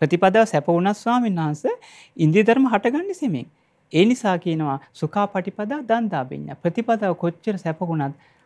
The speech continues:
අර අවබෝධය කරා යන වේගය අඩුයි. ඉතාමත් සෙමින් කියනවා නිවන කරා යන්නේ. මාර්ගඵල අවබෝධය කරා යන්නේ ඉතාමත්ම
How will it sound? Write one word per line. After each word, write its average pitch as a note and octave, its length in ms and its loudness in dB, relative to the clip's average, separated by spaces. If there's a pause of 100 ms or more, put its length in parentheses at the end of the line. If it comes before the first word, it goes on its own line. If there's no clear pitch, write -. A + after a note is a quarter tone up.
අර D3+ 120 0
අවබෝධය E3 560 2
කරා E3+ 340 0
යන C#3+ 240 0 (360)
වේගය E3+ 420 2
අඩුයි. B3 380 -6 (260)
ඉතාමත් F#3+ 480 2 (140)
සෙමින් G3 400 2
කියනවා F#3 300 -2
නිවන F3 300 0
කරා F3+ 300 -2
යන්නේ. F3+ 360 -8
මාර්ගඵල D#3+ 460 0
අවබෝධය D3+ 320 -2
කරා D3+ 240 -2
යන්නේ C#3+ 380 -2 (280)
ඉතාමත්ම G3 680 0